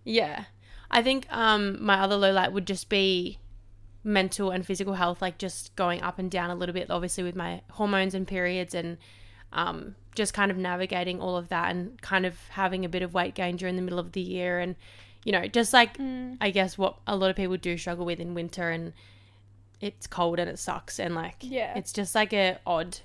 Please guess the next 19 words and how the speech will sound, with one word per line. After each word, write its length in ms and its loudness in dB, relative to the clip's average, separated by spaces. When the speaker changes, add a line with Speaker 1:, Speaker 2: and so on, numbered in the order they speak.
Speaker 1:
period, 720 -2
um, 400 2
which 240 -2
in 220 -4
twenty 200 -4
twenty-three 380 -2
it's 100 -8
not 140 -2
gonna 120 -2
happen 320 0
'cause 120 0
I'll 100 8
be 80 2
in 80 0
Speaker 2:
Mm. 60 -2
Speaker 1:
Europe, 320 4
so. 240 8
Speaker 2:
Yep. 340 12
<laughs> 100 8